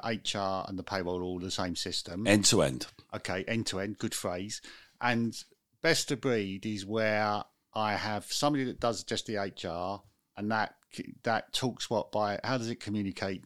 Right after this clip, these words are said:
Speaker 1: with the workforce management?
Speaker 2: Yeah, you know, the, the great thing about cloud is we all got to play with each other and to, to integrate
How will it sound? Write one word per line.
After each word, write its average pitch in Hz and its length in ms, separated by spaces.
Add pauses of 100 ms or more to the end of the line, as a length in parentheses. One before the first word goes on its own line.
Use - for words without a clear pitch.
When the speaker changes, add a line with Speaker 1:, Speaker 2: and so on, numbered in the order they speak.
(140)
Speaker 1:
with 101 200
the 101 140
workforce 92 400
management? 90 520 (300)
Speaker 2:
Yeah, 156 380
you 170 140
know, 117 220
the, 123 260
the 127 120
great 139 220
thing 107 100
about 104 220
cloud 98 260
is 87 140
we 101 80
all 90 80
got 85 160
to - 80
play 95 220
with 85 100
each 85 160
other 92 240
and 90 160
to, 92 200
to - 280
integrate 85 500